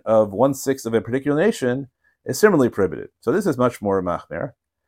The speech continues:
um, right? Only one-sixth of a particular nation, and that's gonna be useful as we, um, go on in a particular way. Okay, um, so that's, I mean, again,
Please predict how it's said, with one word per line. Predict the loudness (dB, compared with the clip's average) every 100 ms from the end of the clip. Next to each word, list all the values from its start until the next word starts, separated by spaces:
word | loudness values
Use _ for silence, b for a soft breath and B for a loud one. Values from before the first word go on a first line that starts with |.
| _ _ _ _ -6
um, | -2 0 0 0 -6 -4
right? | -2 0
Only | -2 -4
one-sixth | -4 -4 -4 -4 -6 -8
of | -6 -4
a | -6
particular | -6 -8 -4 -4
nation, | -4 -8 -10
and | -6 -4
that's | -4 -4
gonna | -8
be | -6 -6
useful | -4 -4 -6 -10 -10 -12 -6
as | -6 -6 -8
we, | -8 -6 -4
um, | -6 -6 -8
go | -4 -2
on | -2
in | -2
a |
particular | -8 -10 -10 -8 -10
way. | -10 -14 _ _ _ b b b b b b b 2
Okay, | 4 4 0 B B 0
um, | 6 8 10 8 6 0 -4 _ _ _ _ _ _
so | 4
that's, | 4 4
I |
mean, | 2 2
again, | 4 6 4